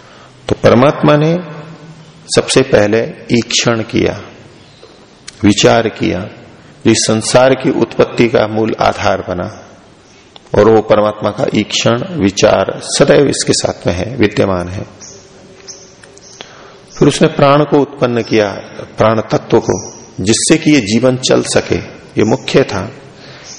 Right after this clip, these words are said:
ये संसार बना है तो जीवन के लिए बना है।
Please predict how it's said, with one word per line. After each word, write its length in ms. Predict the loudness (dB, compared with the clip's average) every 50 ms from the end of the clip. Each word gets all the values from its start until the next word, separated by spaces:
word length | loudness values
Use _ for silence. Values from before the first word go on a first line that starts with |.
| -4
ये 60 | -2 -2
संसार 580 | 0 -2 -2 -2 0 2 2 4 4 4 4
बना 280 | 2 0 0 0 0 -2
है 200 | -2 -2 -2 -4
तो 160 | -2 -2 -4
जीवन 420 | -4 -2 -2 -2 0 0 0 -2 -2
के 200 | -4 -4 -4 -2
लिए 180 | 0 0 0
बना 260 | 0 0 -4 -4 -6 -6
है। 180 | -6 -8 -10